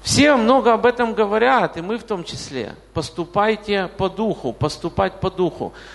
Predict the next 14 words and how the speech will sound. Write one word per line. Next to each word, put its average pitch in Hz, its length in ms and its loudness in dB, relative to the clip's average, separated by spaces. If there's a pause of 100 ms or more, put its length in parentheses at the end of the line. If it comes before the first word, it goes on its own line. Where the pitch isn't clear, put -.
(180)
Что 311 220 2
это 277 240 4
значит, 202 420 -2
поступать 165 640 -4
по 175 140 -8
духу, 135 320 -6
как 196 280 -4
вы 160 120 -6
считаете? - 760 -10 (1500)
Я 170 100 2
думаю, 240 300 4
по 202 180 2
духу 220 300 -4
Писания. 180 680 -6